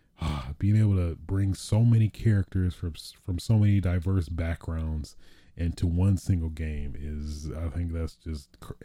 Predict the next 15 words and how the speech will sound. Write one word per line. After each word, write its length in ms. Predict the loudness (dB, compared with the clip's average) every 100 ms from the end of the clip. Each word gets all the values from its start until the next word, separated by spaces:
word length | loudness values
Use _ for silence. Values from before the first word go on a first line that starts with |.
| -8
eighty 420 | 2 4 6 6
people, 500 | 4 2 2 2 -2
mind 400 | -2 -4 -6 -8
you, 280 | -8 -8 -10 -14 _ _ _ -8
is, 440 | -4 -2 -4 -8
is, 260 | -8 -8 -6
uh, 380 | -8 -8 -8 -10 -14 -18 -10
is, 260 | -8 -8 -14 -10
is 140 | -8
still 360 | -4 2 2 2
a 40 |
pretty 300 | -2 -6 -6
crazy 420 | -8 -10 -8 -10
feat, 300 | -12 -12 -14 -12
man. 380 | -12 -10 -12